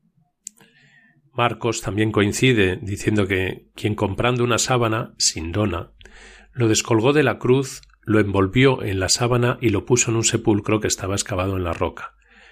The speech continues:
Luego hizo rodar una piedra sobre la entrada del sepulcro. Lucas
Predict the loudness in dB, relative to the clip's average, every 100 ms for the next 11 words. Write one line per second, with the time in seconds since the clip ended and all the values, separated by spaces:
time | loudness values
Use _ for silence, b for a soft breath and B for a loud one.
0 | b 0 2 4 4 2 2 4 4 2
1 | 0 0 2 2 2 0 0 0 0 -2
2 | -2 0 0 -2 -4 -4 -4 -4 -6 -20
3 | _ _ _ _ _ B B B B 2
4 | 2 4 0 0 -6 -10